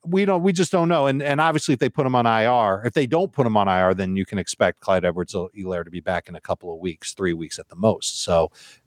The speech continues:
uh, what they decide to do with him this week will go a long way in determining how much you can get out of Darrell Williams. But you've heard us talk about it with Chuba Hubbard and with Damian Williams last week. If your record's bad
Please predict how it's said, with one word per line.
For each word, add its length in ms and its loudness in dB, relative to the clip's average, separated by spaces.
uh, 60 -4
what 320 -2
they 160 2
decide 360 0
to 60 -10
do 220 2
with 200 2
him 200 2
this 260 0
week 300 -2
will 180 -2
go 180 2
a 40 0
long 260 0
way 160 -2
in 80 -4
determining 500 -4
how 300 2
much 640 -2
you 180 2
can 200 -2
get 300 2
out 180 2
of 160 -6
Darrell 320 0
Williams. 400 -4
But 220 0
you've 300 0
heard 160 2
us 100 -2
talk 240 2
about 240 2
it 80 -2
with 140 -6
Chuba 260 -4
Hubbard 540 2
and 140 -2
with 240 0
Damian 420 2
Williams 360 0
last 280 0
week. 300 0
If 140 -4
your 160 4
record's 400 0
bad 520 0